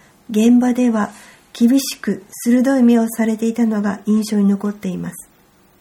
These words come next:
照明はね、何もないところに時間を生み出すんです。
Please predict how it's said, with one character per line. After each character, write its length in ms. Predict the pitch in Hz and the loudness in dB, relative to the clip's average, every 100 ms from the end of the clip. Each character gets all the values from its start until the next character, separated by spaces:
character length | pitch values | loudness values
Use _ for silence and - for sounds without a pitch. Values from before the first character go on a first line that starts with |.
| _ | _
照 260 | - 247 254 | -6 0 2
明 240 | 262 262 | 2 2
は 120 | 262 254 | 0 0
ね、 220 | 277 302 _ _ _ - | -2 -4 _ _ _ 0
何 260 | 233 269 | 4 4
も 120 | 294 | 2
な 160 | 285 302 | 2 0
い 100 | 294 | 0
と 120 | 247 | -2
こ 100 | 233 | -2
ろ 120 | 202 | -4
に 160 | 180 165 | -4 -6
時 140 | - | -8
間 300 | 196 233 233 | 0 2 2
を 20 | 226 | 2
生 120 | 233 | 2
み 80 | 240 | 2
出 120 | 247 | 0
す 180 | 240 208 | -2 -2
ん 60 | |
で 140 | 185 185 | -2 -6
す。 200 | - | -12